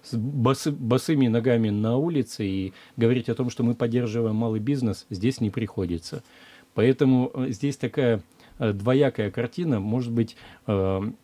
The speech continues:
и правда нужно наводить порядок, э, нужно как-то их, может быть, унифицировать, эти торговые павильоны, как, э, в своё время было в Москве, как, э, и вообще в крупных городах,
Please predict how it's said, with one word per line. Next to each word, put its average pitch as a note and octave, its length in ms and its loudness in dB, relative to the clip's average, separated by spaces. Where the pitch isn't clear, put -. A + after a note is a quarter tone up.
и A2 100 2
правда C3 380 4
нужно A2 260 0
наводить G#2+ 400 0
порядок, G#2+ 640 0
э, F2+ 240 -4
нужно G2+ 300 -4
как-то - 280 -4
их, G2 220 -4
может G#2 220 -4
быть, F#2+ 200 -8
унифицировать, A#2+ 960 0
эти A#2 160 -6
торговые G#2 460 -2
павильоны, F#2+ 560 -2
как, - 280 -2
э, G#2+ 140 -2
в - 40 -14
своё A2+ 300 0
время G#2 280 0
было G2+ 260 -2
в F2+ 60 -10
Москве, G#2 520 0
как, G2+ 160 -4
э, G2 200 0
и G#2+ 160 -2
вообще A2 280 -2
в - 60 -6
крупных A2 340 -4
городах, G2+ 400 -2